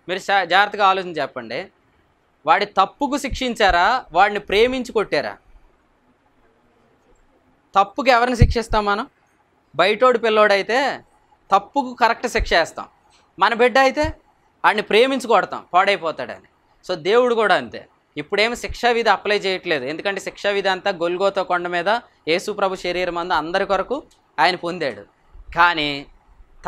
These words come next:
తన ప్రేమించే తన సంఘానికి ఎవరైనా హాని చేస్తే మాత్రం సంఘాన్ని ప్రేమిస్తున్నాడు కాబట్టి దాని రిజల్ట్స్ చూపిస్తున్నాడు.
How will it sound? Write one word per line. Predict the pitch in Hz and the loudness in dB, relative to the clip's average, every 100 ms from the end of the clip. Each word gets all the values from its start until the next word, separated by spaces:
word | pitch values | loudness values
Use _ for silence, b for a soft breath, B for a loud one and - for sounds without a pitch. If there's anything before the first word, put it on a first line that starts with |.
| 180 | 2
తన | 214 | 2
ప్రేమించే | 214 - 208 262 294 285 294 277 | 0 -4 0 2 0 -4 0 2
తన | 269 240 | 2 0
సంఘానికి | - 214 226 233 226 220 | 0 -2 0 0 0 0
ఎవరైనా | 196 202 208 208 202 196 | 0 2 0 0 0 -2
హాని | 180 165 202 196 | 0 0 0 -2
చేస్తే | 170 - 160 | -4 -4 -6
మాత్రం | 147 135 131 123 123 - - - _ _ _ _ _ _ | -6 -6 -8 -12 -12 -16 -20 -20 _ _ _ _ _ _
సంఘాన్ని | - 151 170 202 240 | -4 -2 2 2 2
ప్రేమిస్తున్నాడు | 233 226 214 214 202 190 | 2 0 0 -4 -4 0
కాబట్టి | 208 247 | -2 -2
దాని | 196 170 | -4 -4
రిజల్ట్స్ | 156 180 180 - 165 | -4 -6 -8 -10 -12
చూపిస్తున్నాడు. | 147 143 120 101 - | -12 -14 -18 -18 -20